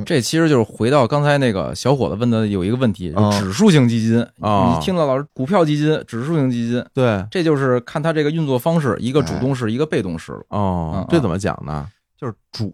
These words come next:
Speaker 2: 动型啊，就刚才我们说的，看基金经理，对吧？他想投哪投哪个。
Speaker 3: 嗯。
Speaker 2: 还有一种呢，就是说我做了很多各种指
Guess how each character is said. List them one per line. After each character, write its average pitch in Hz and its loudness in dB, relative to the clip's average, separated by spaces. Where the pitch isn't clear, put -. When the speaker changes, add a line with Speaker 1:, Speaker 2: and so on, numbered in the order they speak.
Speaker 2:
动 160 0
型 92 -2
啊， 85 -2
就 104 -4
刚 120 2
才 131 4
我 117 2
们 - -6
说 104 0
的， 98 0
看 107 -4
基 143 -4
金 147 -2
经 147 0
理， - -6
对 101 -2
吧？ 107 -4
他 - -8
想 104 -2
投 101 -4
哪 104 -2
投 101 -4
哪 98 -2
个。 - -8
Speaker 3:
嗯。 113 0
Speaker 2:
还 - -6
有 190 4
一 185 0
种 104 0
呢， 95 -2
就 135 -2
是 120 0
说 156 0
我 98 0
做 202 4
了 131 6
很 107 -2
多 98 0
各 190 -2
种 156 -2
指 - -8